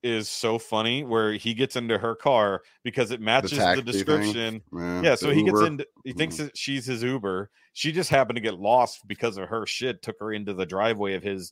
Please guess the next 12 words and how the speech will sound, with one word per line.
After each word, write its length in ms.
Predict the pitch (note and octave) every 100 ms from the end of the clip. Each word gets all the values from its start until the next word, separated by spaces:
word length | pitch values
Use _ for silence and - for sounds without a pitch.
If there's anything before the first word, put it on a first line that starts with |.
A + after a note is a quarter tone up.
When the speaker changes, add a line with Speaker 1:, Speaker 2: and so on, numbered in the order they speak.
| -
Speaker 1:
tech 240 | A2 -
business 480 | F2 D#2 F2 F2+ - _ _ _ -
that 100 | F#2+
he 80 | F2+
was 180 | F2
at, 240 | F2 F2 F#2+
or 160 | G2 F#2
a 140 | F2 D#2+ _
stock 360 | - - F#2 -
exchange, 280 | F#2 F#2+ F#2
whatever 280 | F#2+ F2
he 80 | D#2+